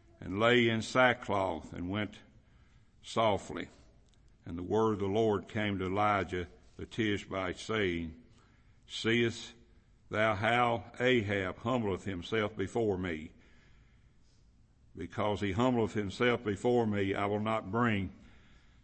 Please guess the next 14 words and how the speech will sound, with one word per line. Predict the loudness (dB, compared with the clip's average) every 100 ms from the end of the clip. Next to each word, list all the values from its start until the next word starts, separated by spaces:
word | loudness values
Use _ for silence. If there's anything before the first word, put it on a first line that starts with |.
| -14
the | -6 0
evil | 4 4 4 0
in | 2
his | 2 2
days, | 2 2 4 2 -4 -8 -10 -14 -20 _ _ -20 -20 _ -8
but | -2
in | 0 2
his | 0 0
son's | 2 4 4 0
days | 0 2 2 -2 -6 -12 -16 -20 -20 -20 -20 -20 _ -20 -6
I | -4
bring | -2 0 0 0
the | 0
evil | 2 2 0 -8